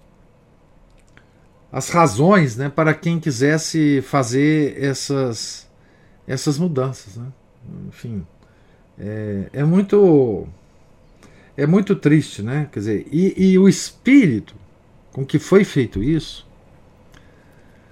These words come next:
é um espírito terrível, né? Porque, assim, é,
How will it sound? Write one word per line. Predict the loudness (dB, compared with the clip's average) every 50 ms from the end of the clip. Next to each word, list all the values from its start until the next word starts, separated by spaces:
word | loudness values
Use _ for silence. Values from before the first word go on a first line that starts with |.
| _ _ _ _ _ _ _ _ _ _ _ -20 _ _ _ _ _ -20 _ -20 _ _ _ _
é | -4 2 4
um | 4 4
espírito | 4 2 2 0 2 2 2 -2 -2
terrível, | 2 4 6 6 8 6 6 6 4 2 0 -2
né? | -2 -6 -6
Porque, | -6 -10 -8 0 2 2
assim, | 2 2 0 -2 -2 -2 -2 -2
é, | -2 0 0 0 0 0 -2 -2 -4 -6